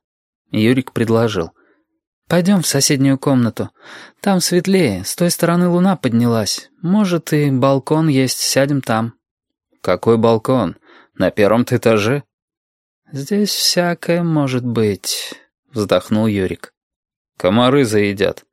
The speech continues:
"Когда такая луна, не бывает комаров". Комаров и правда не было, хотя окно оказалось распахнутым настежь. Ртутный свет луны входил в него широким квадратным потоком.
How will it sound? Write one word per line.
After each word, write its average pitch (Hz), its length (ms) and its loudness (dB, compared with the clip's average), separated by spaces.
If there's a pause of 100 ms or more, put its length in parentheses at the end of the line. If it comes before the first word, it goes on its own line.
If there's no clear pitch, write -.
(560)
"Когда 131 640 -4 (180)
такая 120 580 -2
луна, 117 420 0 (600)
не - 160 -4
бывает 143 640 0
комаров". 107 720 0 (1300)
Комаров 117 440 0
и 165 60 -4
правда 131 380 0
не 123 160 2
было, 117 240 -2 (320)
хотя 123 280 2
окно 147 280 0
оказалось 127 460 0
распахнутым 131 680 0
настежь. 104 540 -6 (400)
Ртутный 127 460 0
свет 131 280 -2
луны 127 280 2
входил 127 400 -2
в 143 40 -2
него 143 180 2
широким 139 540 0
квадратным 127 540 0
потоком. - 520 -4